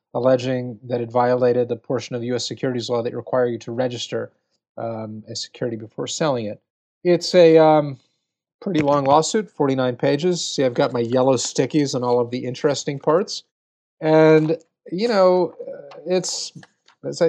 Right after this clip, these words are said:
I think, Brian, you, uh, listened to, um, a, a presentation I did last week with, uh, with, uh, CoinDesk. As I, I said, I was asked about how long this would take. I mean, a federal court lawsuit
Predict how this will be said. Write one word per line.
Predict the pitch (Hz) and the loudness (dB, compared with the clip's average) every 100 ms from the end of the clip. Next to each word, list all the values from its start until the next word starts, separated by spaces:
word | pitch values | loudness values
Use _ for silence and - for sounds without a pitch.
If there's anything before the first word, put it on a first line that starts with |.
| 160 | 2
I | |
think, | 165 170 | -2 0
Brian, | 165 165 156 | 2 2 2
you, | 147 143 | 0 2
uh, | 139 139 | 4 2
listened | 143 160 135 | 0 -4 -4
to, | 147 139 123 - | -2 -2 -2 -8
um, | 131 131 131 123 123 117 _ _ _ _ _ _ 143 | -4 -2 0 -2 -6 -14 _ _ _ _ _ _ -6
a, | 131 | -2
a | 127 | -2
presentation | 120 160 131 139 135 - | -2 -2 0 0 -2 -2
I | 127 | -4
did | 135 123 120 | -2 -4 -8
last | - 135 131 - | -6 -2 0 -2
week | 156 156 143 - | 0 0 0 -6
with, | 127 - | -8 -2
uh, | 123 117 117 117 - _ _ _ _ _ _ - | 0 0 0 -2 -6 _ _ _ _ _ _ -18
with, | 139 123 135 | -10 -6 -4
uh, | 117 | -4
CoinDesk. | - 180 175 131 127 131 - | 0 2 4 2 0 -2 -4
As | 127 | -2
I, | 127 123 120 - | 0 -2 -4 -12
I | 123 | -12
said, | - 131 127 123 | -4 -2 -2 -4
I | 120 | -6
was | 120 | -2
asked | 127 120 127 | -2 -2 -2
about | 123 123 - | -2 -2 -4
how | 135 | -6
long | 127 127 127 | -2 -2 -2
this | 123 - | -6 -10
would | 117 | -10
take. | - 131 120 | -4 -4 -4
I | 123 | -8
mean, | 123 | -8
a | 120 117 113 - _ | -4 -4 -6 -12 _
federal | - 143 143 | -4 -2 -4
court | - 131 131 | -4 -6 -2
lawsuit | 135 139 - 139 131 123 | 0 2 0 -2 -4 -6